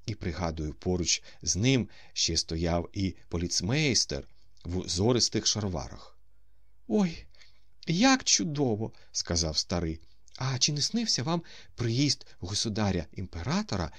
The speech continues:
до Костроми?» «До Костроми? Був і такий сон». «Дозвольте, коли ж це?» «А, третього лютого цього року. Государ-імператор,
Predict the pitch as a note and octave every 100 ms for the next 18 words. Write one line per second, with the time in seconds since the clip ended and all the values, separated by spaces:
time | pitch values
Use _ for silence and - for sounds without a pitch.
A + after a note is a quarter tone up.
0 | - - G2 A#2+ A2+ - - - - E3
1 | A#2+ D2 - - - - - - - A#2+
2 | A#2+ C3 A#2 - A2 D3 D4 F4 - -
3 | - - - - G2 F2+ A#2+ A#3+ - -
4 | F2+ F2+ - G2+ F#2+ - - - - C#3+
5 | A3 G3 C3 F2+ D#2 E2+ - A3 G#3+ G#2+
6 | - - D#2+ - - - - - D3 C#3+
7 | G#2+ D#2 C2 - - - A#2+ A2+ A2+ G#2
8 | G2+ D#3+ F#3+ - G2 E2 - F2+ A#2+ A#2+
9 | D#2 - - - - - F#2+ F#2+ - G2
10 | F#2 D#2+ - E2 D#3 G3 F#2